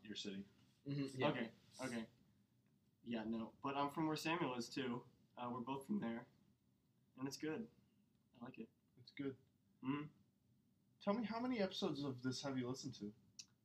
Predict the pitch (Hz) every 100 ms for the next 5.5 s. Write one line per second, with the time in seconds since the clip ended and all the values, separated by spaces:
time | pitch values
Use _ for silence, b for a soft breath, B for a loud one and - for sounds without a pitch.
0 | - 147 143 113 - - _ _ _ -
1 | 127 117 127 123 113 117 110 135 127 123
2 | 117 123 120 123 147 117 - - - -
3 | 160 208 - 165 170 156 170 156 131 127
4 | 123 117 - - 135 143 131 123 - -
5 | 120 113 110 -